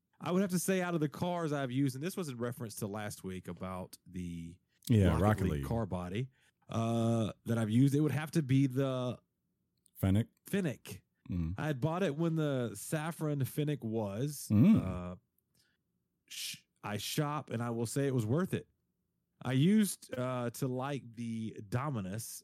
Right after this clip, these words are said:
Speaker 1: but I realized for that for my play style, it's just <laughs> too short. That's what she said.
Speaker 2: That's funny.
Speaker 1: Uh, so the only bodies I ever use now is the Fennec, the Octane Z S R, or just the basic Octane.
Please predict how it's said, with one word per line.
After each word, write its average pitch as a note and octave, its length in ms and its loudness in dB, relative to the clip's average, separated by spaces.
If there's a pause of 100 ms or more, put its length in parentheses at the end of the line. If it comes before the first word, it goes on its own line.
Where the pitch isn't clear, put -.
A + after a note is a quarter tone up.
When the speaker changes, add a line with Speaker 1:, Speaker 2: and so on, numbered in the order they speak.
Speaker 1:
but G#2 140 -4
I G#2 60 -4
realized G#2 720 -4
for - 140 -10
that F#2+ 180 -6
for G2 100 -8
my G#2+ 180 -4
play F#2+ 200 -2
style, F2+ 240 -6
it's F#2 100 -10
just - 180 -6
<laughs> - 80 -8
too B3+ 120 4
short. - 400 -2
That's D4 280 -4
what C#4 240 -2
she - 200 -8 (200)
said. A#3 220 -8 (600)
Speaker 2:
That's - 180 -8
funny. D#2 320 -2 (120)
Speaker 1:
Uh, D3+ 220 0
so F3 200 0
the D#3+ 140 4
only G3+ 240 0
bodies F3+ 420 -2
I E3+ 140 2
ever E3+ 140 0
use E3+ 220 0
now E3 240 -2
is E3+ 60 -6
the C3 120 -2
Fennec, F3 420 -4 (460)
the C3 220 0
Octane D3+ 640 -2
Z C3+ 240 0
S C#3+ 240 -2
R, D3 440 -4
or D3+ 220 0
just D#3+ 300 -4 (320)
the C3+ 80 -6
basic E3 420 -6
Octane. - 520 -16